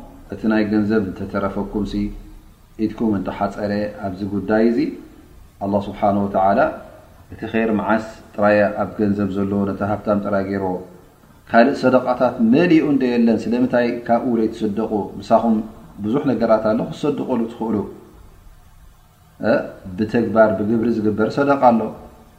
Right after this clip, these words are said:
ብቓል ብመልሓስ እትብሎ ሰደቃ ኣሎ። ንዕኡ ደይ ትገብሩ?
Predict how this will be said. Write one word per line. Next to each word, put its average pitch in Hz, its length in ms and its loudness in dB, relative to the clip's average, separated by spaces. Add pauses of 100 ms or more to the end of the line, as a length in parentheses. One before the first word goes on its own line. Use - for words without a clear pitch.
(100)
ብቓል 117 400 6 (220)
ብመልሓስ 107 520 2
እትብሎ 110 360 -2 (220)
ሰደቃ 135 380 0
ኣሎ። 117 160 6 (680)
ንዕኡ 120 340 -2
ደይ 113 120 2
ትገብሩ? 104 340 0